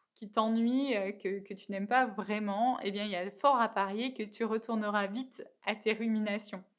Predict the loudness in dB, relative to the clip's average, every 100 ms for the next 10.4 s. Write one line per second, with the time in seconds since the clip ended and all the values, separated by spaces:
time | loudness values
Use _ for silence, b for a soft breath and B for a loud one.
0 | B B B 2 2 2 -2 -2 -8 -4
1 | -2 -2 -4 -2 2 2 2 2 0 2
2 | 2 4 0 -4 0 2 2 -2 -10 -14
3 | -10 -4 -2 -4 -6 -8 -8 -6 -4 -6
4 | -4 2 4 2 -2 -4 -4 -6 -8 -8
5 | -10 -4 -2 -2 B B B -2 2 2
6 | 0 -2 -4 -4 -4 -2 -2 -2 -6 -4
7 | -4 -4 -8 -4 -2 -2 2 2 0 -8
8 | _ _ -20 B B B -8 -6 -4 0
9 | -2 4 4 6 2 -4 -4 -4 -2 -8
10 | -4 0 0 -2